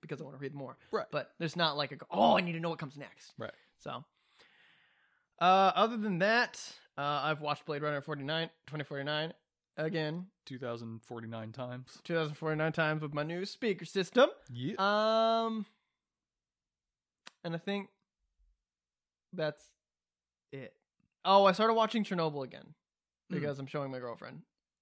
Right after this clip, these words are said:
Speaker 2: I need to watch that.
Speaker 1: I showed
Speaker 2: Mm-hmm.
Speaker 1: her the first episode of Game of Thrones, and she's not on board
Speaker 2: Huh.
Speaker 1: 'cause she doesn't like gore.
Speaker 2: Right.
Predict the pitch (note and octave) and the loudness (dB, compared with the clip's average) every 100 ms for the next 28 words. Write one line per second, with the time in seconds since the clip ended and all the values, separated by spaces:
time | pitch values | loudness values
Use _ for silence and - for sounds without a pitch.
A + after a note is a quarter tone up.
0 | - B2 A#2 G#2+ G#2+ - G#2 - E3 G3 | -12 -8 -8 -8 -10 -12 -10 -6 0 2
1 | F#3 F#3+ F3 F#3 E3+ - - E3 E3+ F3 | 2 0 -2 -4 -4 -6 -6 -6 -4 0
2 | E3 C#3+ D3 D3 D3+ C#3+ G#3 B3+ B3+ A#3 | 0 0 -2 -2 -4 -6 -2 -2 -2 -6
3 | - D3 C#3 - C3+ C#3 C3 C3+ B2 D#3+ | -10 -10 -10 -12 -12 -10 -10 -10 -10 -6
4 | E3 E3+ - _ - D#4+ - _ D3 C3+ | -6 -6 -10 _ -4 -2 -4 _ -10 -10
5 | - - D3 C3 B2 A#2+ A#2+ A2 - _ | -14 -8 -6 -8 -10 -12 -12 -14 -16 _
6 | _ _ _ _ C#3 A2+ | _ _ _ _ -6 -6